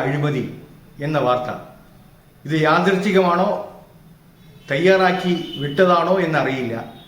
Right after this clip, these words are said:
എന്നിരുന്നാലും രക്ഷിതാക്കളെ ഇത് ഒരുപാട് ആശങ്കയുണ്ടാക്കുന്ന വാർത്തയാണ്. പക്ഷേ ഇതുകൊണ്ട് ആർക്കാണ്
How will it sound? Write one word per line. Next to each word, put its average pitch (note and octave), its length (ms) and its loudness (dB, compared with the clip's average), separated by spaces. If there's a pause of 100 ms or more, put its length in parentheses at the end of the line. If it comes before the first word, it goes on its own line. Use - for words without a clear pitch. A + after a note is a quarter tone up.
(600)
എന്നിരുന്നാലും F3+ 540 2 (1200)
രക്ഷിതാക്കളെ A3 680 2 (540)
ഇത് D3+ 180 -2
ഒരുപാട് D#3+ 380 2 (280)
ആശങ്കയുണ്ടാക്കുന്ന C#3 800 -2 (600)
വാർത്തയാണ്. B2+ 560 -2 (1080)
പക്ഷേ G3 260 -2
ഇതുകൊണ്ട് A3 380 0 (320)
ആർക്കാണ് F#3 400 2